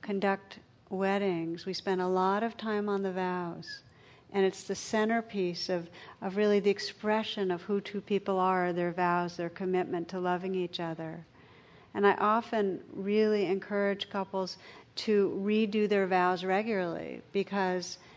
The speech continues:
we forget. That's not the place we're living from in day-to-day life.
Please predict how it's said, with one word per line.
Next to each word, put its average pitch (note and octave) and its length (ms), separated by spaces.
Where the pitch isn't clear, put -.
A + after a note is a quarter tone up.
we G#3 180
forget. A3 680
That's F#3 260
not G3 240
the G#3+ 80
place G3+ 360
we're G#3 100
living G#3+ 320
from F3 240
in E3 140
day-to-day E3 520
life. D#3 500